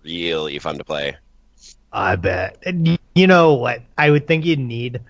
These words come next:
Speaker 2: you'd need, uh, like, my laser thing or, like, a, a, like, a screensaver that goes with sound too. You know, like, so,
Speaker 1: Oh,
Speaker 2: like,
Speaker 1: there's a really good, there's a really good application. Um,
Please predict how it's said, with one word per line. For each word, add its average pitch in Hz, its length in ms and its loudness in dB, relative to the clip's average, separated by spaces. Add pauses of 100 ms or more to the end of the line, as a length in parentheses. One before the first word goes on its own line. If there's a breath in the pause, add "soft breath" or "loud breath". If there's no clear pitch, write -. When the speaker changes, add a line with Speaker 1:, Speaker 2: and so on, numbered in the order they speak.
(440 soft breath)
Speaker 2:
you'd 143 200 0
need, 135 280 0
uh, 104 320 -2
like, 131 200 0
my 127 200 2
laser 127 420 2
thing 156 260 4
or, 139 100 4
like, 120 200 0
a, 113 160 -8
a, 120 140 -8
like, 123 200 -2
a 127 40 -4
screensaver 156 920 2
that 127 300 -2
goes 135 300 -2
with 139 140 -6
sound 127 460 -2
too. 131 280 -4 (1400)
You 139 160 -4
know, 131 220 0 (120)
like, 113 320 -4
so, 131 240 -2
Speaker 1:
Oh, 175 60 6
Speaker 2:
like, 143 200 2
Speaker 1:
there's 165 200 -2
a 214 60 0
really 127 300 -2
good, 131 300 -2
there's 120 160 -6
a 135 60 -8
really 101 260 -8
good 101 140 -4
application. 92 880 -6
Um, 85 560 -8